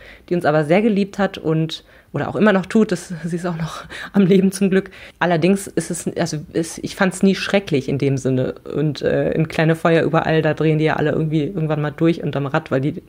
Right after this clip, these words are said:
Mutter so beherrschend ist. Also so wollte ich's jetzt auch nicht sagen, aber das ist noch so am ehesten, ich sag mal, eine große Familie, wie gesagt, die wohl behütet eigentlich ist und wo die Mutter eigentlich auch nur das Beste für einen will, so. Und wo klassischerweise der Vater arbeitet und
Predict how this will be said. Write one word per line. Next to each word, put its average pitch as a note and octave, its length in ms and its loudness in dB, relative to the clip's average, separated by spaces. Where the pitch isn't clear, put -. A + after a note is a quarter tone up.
Mutter E3 300 2
so D3 320 2
beherrschend D#3+ 420 2
ist. D#3+ 100 -2
Also D#3+ 200 2
so D#3+ 200 0
wollte E3 180 4
ich's D#3 80 -6
jetzt - 160 -4
auch F#3 160 2
nicht F#3+ 140 0
sagen, E3 240 0
aber D3+ 140 0
das D3+ 180 -2
ist E3 140 -4
noch B2+ 120 0
so - 120 -2
am D3+ 100 -2
ehesten, F3 560 0
ich - 60 -20
sag D#3+ 120 0
mal, D#3+ 60 0
eine D3+ 120 2
große E3+ 340 -2
Familie, E3 580 2
wie D#3 100 0
gesagt, D3+ 300 0
die D3+ 100 2
wohl E3+ 160 6
behütet D#3+ 380 0
eigentlich E3 300 2
ist E3+ 120 -4
und D#3+ 140 0
wo D#3+ 40 -4
die D#3 60 0
Mutter D#3 240 0
eigentlich D3 240 -4
auch C3 60 -6
nur D#3 100 0
das C#3+ 140 -4
Beste - 260 -4
für - 120 -6
einen C3 180 -4
will, - 160 -2
so. - 220 -6
Und F#3 260 2
wo E3+ 240 4
klassischerweise D3 720 -2
der C#3+ 120 -2
Vater C#3+ 300 -2
arbeitet D3 420 -2
und - 240 -6